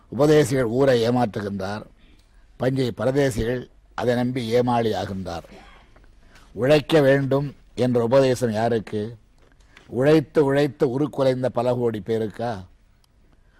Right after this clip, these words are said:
உலைக்களத்தை சுடுநெருப்பில் வேகின்றார், நிலக்களத்தை பெருஞ்சேற்றில் நோகின்றார், புகை கக்கும் ஆலைகளிலே மாய்கின்றார், புயலுக்கும் அஞ்சாமல் அலைகளிலே சாய்கின்றார், பாலைகளை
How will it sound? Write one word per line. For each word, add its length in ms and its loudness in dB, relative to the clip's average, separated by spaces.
உலைக்களத்தை 680 0
சுடுநெருப்பில் 640 -4
வேகின்றார், 600 -2
நிலக்களத்தை 720 0
பெருஞ்சேற்றில் 800 -6
நோகின்றார், 600 -8
புகை 240 2
கக்கும் 440 -2
ஆலைகளிலே 520 -2
மாய்கின்றார், 800 -8
புயலுக்கும் 560 2
அஞ்சாமல் 600 -2
அலைகளிலே 680 -2
சாய்கின்றார், 600 -10
பாலைகளை 640 2